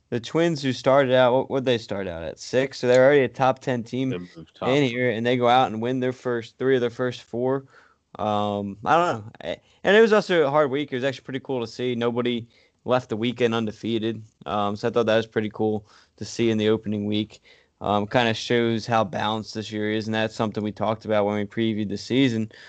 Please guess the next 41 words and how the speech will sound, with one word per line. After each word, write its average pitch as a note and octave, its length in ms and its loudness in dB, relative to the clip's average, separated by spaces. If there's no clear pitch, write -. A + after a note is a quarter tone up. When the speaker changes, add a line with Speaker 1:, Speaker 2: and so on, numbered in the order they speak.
Speaker 1:
was A2 180 2
how, A#2 280 4
like, G2+ 240 0
each G2+ 240 -6
division G#2+ 400 -2
was G2+ 120 -4
kinda G#2+ 300 0
up G2 180 2
for G#2+ 100 -6
grabs, G2+ 440 0
and A2+ 120 -2
you G#2+ 60 -2
saw A2 260 2
that A2 200 2
from A#2 280 0
the G#2+ 100 0
jump, G#2 440 -2
um, G#2 260 2
the G2 60 -4
first A2+ 380 -2
weekend A2 320 0
of G2 100 -6
baseball. G#2 440 -2
So A2+ 120 -2
I A#2 40 2
thought A2+ 220 0
that A2 140 6
was A2 180 -2
a A2 80 0
really A2+ 300 4
cool A2+ 240 0
thing A2 280 -2
to G2 60 -4
see G#2 340 -4
here, G#2+ 300 2
um, G2 360 -4
in A#2 140 4
this A#2 180 4
opening G#2 340 2
week, G2 300 -4
honestly. G2 460 -4